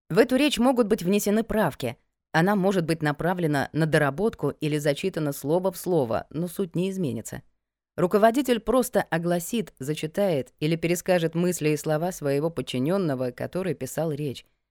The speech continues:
Не будем даже говорить о том, сколь велика разница между восприятием темы с позиции подчинённого, клерка и первого лица компании или госоргана. Результатом является факт выступления, а не достижение какой-либо цели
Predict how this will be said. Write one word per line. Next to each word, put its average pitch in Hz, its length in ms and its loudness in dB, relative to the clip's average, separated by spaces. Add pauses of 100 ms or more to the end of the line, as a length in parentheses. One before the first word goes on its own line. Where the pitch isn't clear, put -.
(300)
Не 277 120 2
будем 220 300 2
даже 190 220 4
говорить 180 420 4
о 185 60 0
том, 196 180 0
сколь 165 280 0
велика 160 360 2
разница 151 500 0
между 143 440 -2
восприятием 151 800 0
темы 165 320 0
с - 60 -12
позиции 147 460 0
подчинённого, 151 840 0
клерка 160 540 -2 (280)
и 208 80 0
первого 202 400 4
лица 170 320 4
компании 160 680 2
или 143 240 -2
госоргана. 120 720 -6 (580)
Результатом 233 540 4
является 202 500 2
факт 214 300 2
выступления, 180 840 0
а 156 80 2
не 156 100 2
достижение 160 680 0
какой-либо 147 540 0
цели 160 480 -2